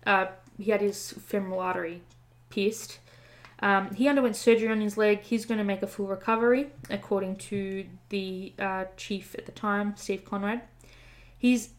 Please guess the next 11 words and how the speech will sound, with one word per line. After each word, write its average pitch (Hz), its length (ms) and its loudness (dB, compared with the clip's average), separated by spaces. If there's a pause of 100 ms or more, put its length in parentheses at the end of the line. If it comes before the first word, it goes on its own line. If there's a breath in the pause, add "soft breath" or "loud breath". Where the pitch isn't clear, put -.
injuries, 220 580 2 (140)
as 196 160 0
we 202 40 -4
said, 196 300 0
were 196 220 -2
inflicted 196 560 -4
by 185 240 0
Kenneth. 262 680 -2 (160)
Um, 196 480 -2 (680)
and 202 420 0
so 202 400 4